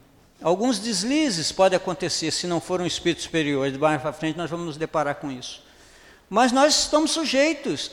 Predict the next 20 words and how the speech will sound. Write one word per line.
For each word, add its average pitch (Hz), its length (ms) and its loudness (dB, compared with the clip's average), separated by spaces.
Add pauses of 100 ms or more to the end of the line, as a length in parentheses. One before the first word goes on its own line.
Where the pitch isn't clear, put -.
a 185 80 2
deslizes. 240 960 -2 (180)
Ainda 220 160 0
mais 381 240 4
nós 262 260 4
ainda 196 320 0
na 180 120 0
condição 190 360 -4
de 180 80 -4
espíritos 170 340 -6
inferiores, 156 680 -4 (420)
né? 202 200 -2 (500)
Espíritos 170 340 -8
inferiores, 165 480 2
medianos, 151 640 0
superiores, 147 720 -4 (220)
nó-, 151 180 -4
essas, - 500 -2
essa 147 280 -2
classificação, 151 840 -4